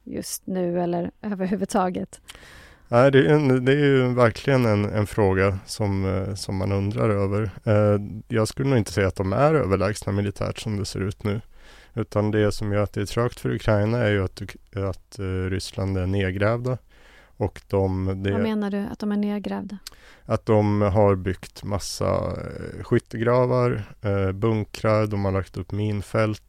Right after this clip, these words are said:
Speaker 2: de har, eh, ställt ut olika typer av hinder. Och, eh, det, i krigföring så har den som försvarar sig alltid en stor fördel, eh, mot den som anfaller. Eh, och det utnyttjar Ryssland nu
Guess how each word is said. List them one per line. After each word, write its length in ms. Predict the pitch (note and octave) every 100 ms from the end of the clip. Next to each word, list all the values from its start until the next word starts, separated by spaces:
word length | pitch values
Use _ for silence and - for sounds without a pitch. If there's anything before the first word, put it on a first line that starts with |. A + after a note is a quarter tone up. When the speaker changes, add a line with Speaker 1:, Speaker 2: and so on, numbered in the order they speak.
| -
Speaker 2:
de 240 | G#2 G2
har, 600 | F2+ G2 F#2 F#2 F#2 F#2
eh, 60 | F2+ - - - -
ställt 320 | - G#2 F#2
ut 140 | G2+ G2
olika 300 | F#2+ F#2+ F#2
typer 260 | - F#2+
av 100 | E2+
hinder. 600 | D#2+ A#2 A#2+ A#2 A2+ A2+ - - - - - _ -
Och, 520 | G2+ - - - -
eh, 480 | G2 G2 G2 F#2+ - -
det, 760 | - G#2+ G#2+ A2 G#2 G#2 G2+ - - - - - -
i 60 | G#2
krigföring 560 | - G#2+ - A2+ A2+
så 360 | - A2 G#2 G2+ -
har 420 | - G#2 F#2+ F#2+ -
den 180 | - G2+
som 160 | - G2
försvarar 380 | G#2 - A2+
sig 140 | F#2+ G2
alltid 320 | G2+ - A#2
en 60 | G2
stor 220 | - G#2
fördel, 600 | - G#2+ G#2 A2+ G2+ F2+ - D3
eh, 80 | G2+
mot 220 | G2 G2
den 160 | - F#2+
som 160 | -
anfaller. 600 | F2+ G#2 - A2+ G2+ F#2+ - _ _ - - - - -
Eh, 240 | G#2+ G2
och 140 | G2+ G#2
det 300 | A2 A2 G#2+ A2 -
utnyttjar 600 | A2 G#2+ - B2+ - F#2+
Ryssland 420 | - - G2+ G#2+
nu 160 | A2